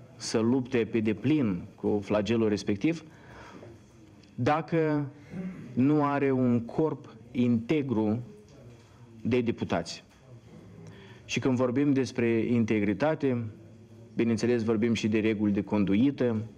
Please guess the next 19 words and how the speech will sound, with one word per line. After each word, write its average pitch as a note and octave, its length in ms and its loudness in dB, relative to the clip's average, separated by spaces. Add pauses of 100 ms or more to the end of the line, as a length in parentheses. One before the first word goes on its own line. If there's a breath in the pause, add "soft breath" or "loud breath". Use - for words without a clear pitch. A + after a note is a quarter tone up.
vorbim A2+ 340 0
și A2 180 0
de A2 100 2
regulile G#2+ 460 2
de G2 140 0
etică. - 480 -2 (2000 loud breath)
Și - 160 0
iată F3+ 220 2
de E3+ 140 2
ce, F3 300 -2 (1800 loud breath)
um, B2+ 340 2 (1500)
câțiva B2+ 420 0
entuziaști, A#2+ 840 -2 (220 loud breath)
autori, A2+ 720 -2
și - 160 -6
în A2+ 60 2
mod A#2 140 2
special, A#2+ 480 0
uh, A2+ 320 2